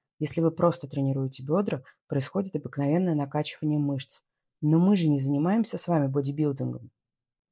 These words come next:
Наша задача намного сложнее, когда главный враг – целлюлит. В борьбе с ним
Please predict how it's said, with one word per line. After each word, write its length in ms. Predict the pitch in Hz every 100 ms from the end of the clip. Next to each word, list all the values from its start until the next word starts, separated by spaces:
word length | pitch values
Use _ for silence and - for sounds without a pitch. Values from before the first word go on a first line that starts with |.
| _ _ _ _ _ _ _ _ -
Наша 340 | 160 175 -
задача 460 | 147 156 165 214 170
намного 340 | 143 143 175
сложнее, 720 | 180 185 190 175 151 127 131
когда 260 | - 143 143
главный 380 | 139 151 147 139
враг – 280 | 135 170 -
целлюлит. 500 | 156 143 139 127 _ _ _ _ _
В 80 | 139
борьбе 340 | 160 160 180
с 120 | 170
ним 320 | - 240 269